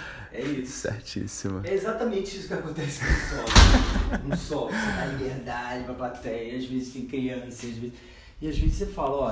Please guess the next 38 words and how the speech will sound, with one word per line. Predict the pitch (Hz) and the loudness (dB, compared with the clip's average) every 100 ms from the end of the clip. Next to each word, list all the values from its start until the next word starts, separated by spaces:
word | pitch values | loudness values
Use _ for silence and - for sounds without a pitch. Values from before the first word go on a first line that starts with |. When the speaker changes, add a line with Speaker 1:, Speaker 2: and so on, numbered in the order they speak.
| - | 2
Speaker 1:
tem | 131 | 0
que | 120 | 0
continuar | 131 - 131 | -6 -6 -6
a | - | -6
peça, | - 120 117 123 - 147 | -4 -2 0 -2 -4 -10
agora | 135 104 104 120 110 107 120 | -10 -12 -6 -4 -4 -4 -6
você | 139 147 - | -8 -10 -10
vai | 160 113 104 101 | -10 -8 -8 -8
colaborar." | 98 131 - 180 202 135 113 - - - - | -8 -8 -6 -2 -2 -2 -6 -10 -14 -16 -8
É | 117 | -4
uma | 131 | -2
gira, | - 127 131 127 104 | -2 -6 -4 -2 -2
assim, | 104 - 101 95 | -6 -10 -8 -8
é, | 92 | -6
não | 95 87 82 | -4 -4 -4
é | 80 | -6
Speaker 2:
Uhum. | 78 80 | -8 -6
Speaker 1:
fácil, | - 107 - - 107 | -6 -6 -10 -8 -6
sabe? | 101 - - - - - - - | -6 -10 -16 -18 -18 -20 -20 -20
Porque | - 135 - | -8 -6 -4
principalmente | 185 - 175 170 | -4 -4 -4 -4
quando | 165 | -6
você | - | -8
tá | 147 | -6
em | 143 | -6
público, | - 180 180 | -8 -10 -10
você | - 165 | -10 -10
quer | 180 | -10
ser | - - 185 | -10 -10 -12
queridaço | - 214 226 190 208 - 208 233 - - | -10 -10 -10 -4 -2 -2 -4 -6 -8 -4
e | 285 | -4
fofo | - - 165 185 - | -6 -6 -4 -4 -6
com | 156 | -8
todo | 180 175 | -8 -8
mundo | 180 185 | -6 -6
o | - | -6
tempo | 190 185 | -10 -10
inteiro, | 208 - 208 151 | -12 -8 -4 -4